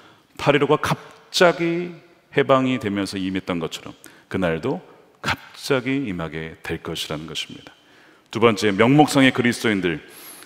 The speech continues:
안에 있는 내적 우상들이 무너지기를 기도해야 됩니다. 내적인 우상들이 있어요. 그러니까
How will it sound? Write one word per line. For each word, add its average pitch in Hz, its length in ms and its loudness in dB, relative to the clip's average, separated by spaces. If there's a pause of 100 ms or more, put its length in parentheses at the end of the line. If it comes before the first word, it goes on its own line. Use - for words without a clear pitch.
(160)
안에 135 320 8
있는 131 260 6
내적 131 460 4
우상들이 104 460 0
무너지기를 104 680 0 (320)
기도해야 92 380 -4
됩니다. 71 400 -10 (540)
내적인 147 580 6
우상들이 110 800 -2
있어요. - 280 -14 (1300)
그러니까 101 320 0